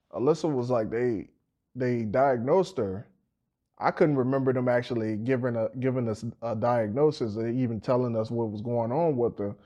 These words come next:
But apparently, it wasn't nothing but a U T I and, and, uh, a upper respiratory infection. And I'm like, "Yo,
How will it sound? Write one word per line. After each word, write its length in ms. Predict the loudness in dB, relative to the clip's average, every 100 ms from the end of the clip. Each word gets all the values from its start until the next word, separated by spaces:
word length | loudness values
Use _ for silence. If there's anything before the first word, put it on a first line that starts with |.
| _ _ _
But 140 | -4 -4
apparently, 680 | 0 2 4 4 4 2 2
it 60 | 2
wasn't 240 | 0 0
nothing 200 | 0 0
but 160 | 0 0
a 100 | -2
U 220 | 0 -2
T 220 | 0 2 4
I 360 | 6 4 0 -8 _ _ _ _
and, 380 | -4 -2 -2 -4
and, 420 | -6 -4 -4 -6 -4
uh, 300 | -2 -2 -4 -6
a 240 | -4 -2 0
upper 260 | 0 2 2
respiratory 720 | 2 0 -2 0 2 2 0
infection. 560 | -4 -2 -2 -4 -8 -6
And 100 | -4
I'm 140 | -2
like, 240 | -2 -2 0
"Yo, 480 | 2 2 -2 -10